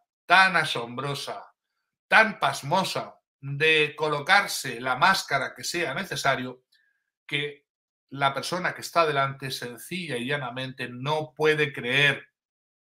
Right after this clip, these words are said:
que sea así, que un ser humano pueda ser tan malo,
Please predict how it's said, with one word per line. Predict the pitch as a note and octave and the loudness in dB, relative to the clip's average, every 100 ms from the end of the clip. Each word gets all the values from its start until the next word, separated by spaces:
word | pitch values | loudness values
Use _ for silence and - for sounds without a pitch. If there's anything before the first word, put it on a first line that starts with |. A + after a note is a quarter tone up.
| _ _ _ - | _ _ _ -12
que | A#2+ | -8
sea | - B2+ A#2+ | -4 -2 -2
así, | - B2+ A2 _ _ _ - _ _ | -2 -6 -8 _ _ _ -20 _ _
que | C#3 D3+ | -4 -2
un | |
ser | D3+ D3+ | 2 0
humano | C3+ C#3+ D3 C3+ | 2 0 0 -2
pueda | C#3+ C3 | -2 0
ser | C#3+ D3+ - | 0 -2 0
tan | E3 E3+ E3 | 6 6 8
malo, | F3 D#3 A#2+ - | 6 6 2 -8